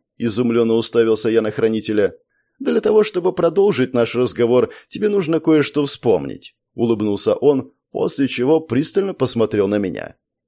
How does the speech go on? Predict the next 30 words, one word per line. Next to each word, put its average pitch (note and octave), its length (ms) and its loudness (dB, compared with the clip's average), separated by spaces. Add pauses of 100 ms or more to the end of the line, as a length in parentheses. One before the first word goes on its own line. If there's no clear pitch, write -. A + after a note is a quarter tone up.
(160)
В - 140 -20
тот F#3+ 200 -2
же C#3 200 -2
миг E3+ 240 -2
в G2 60 -8
моей A#2 220 2
голове A#2 400 2
словно A#2 360 0
само A#2+ 320 0
по A2 120 -2
себе A#2 400 0 (160)
возникло B2 640 2
знание. G#2 600 -2 (220)
Разговор D#3 580 0
во A#2 140 2
внутреннем A#2 520 -2
мире C3 260 2
с A#2 100 -6
первоначальным A#2 1040 0
«я». G2 520 -2 (480)
Так F#2+ 220 -6
вот, F#3+ 240 -2
что - 240 -6
меня E3 300 0
так C#3+ 240 0
сильно E3+ 380 -2
смутило D3 600 0
в - 100 -12
тот C#3+ 300 -2
день. F#2+ 420 -4